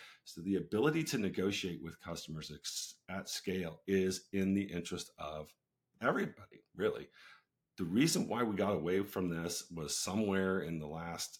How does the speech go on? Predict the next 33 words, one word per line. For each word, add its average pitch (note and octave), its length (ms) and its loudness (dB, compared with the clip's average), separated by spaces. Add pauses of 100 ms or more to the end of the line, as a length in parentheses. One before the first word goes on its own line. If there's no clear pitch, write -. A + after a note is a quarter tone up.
hundred F2+ 320 -4
or E2 100 -2
so E2+ 180 -2
years, D#2 440 -6
as D2+ 160 -12
we D#2+ 80 -8
started E2 400 -4
building, D#2+ 380 -6 (600)
you D2+ 80 -8
know, - 200 -16
large F2+ 380 0
commercialized D#2+ 800 -2
supermarkets E2 680 -4
and D#2 120 -8
things E2+ 260 -8
like D#2 180 -6
that, D#2+ 280 -8
you D#2 60 -10
got C2+ 180 -14
trained F#2+ 340 -2
to E2+ 60 -4
come E2+ 160 -4
in E2 60 -2
and D#2 100 -4
say, C#2+ 300 -4 (380)
"Here's F#2+ 240 -2
the - 80 -6
price, D#2 580 -10 (240)
take E2 320 -14
it D2+ 80 -12
or D#2 100 -10
leave D#2 240 -12
it." C2 120 -20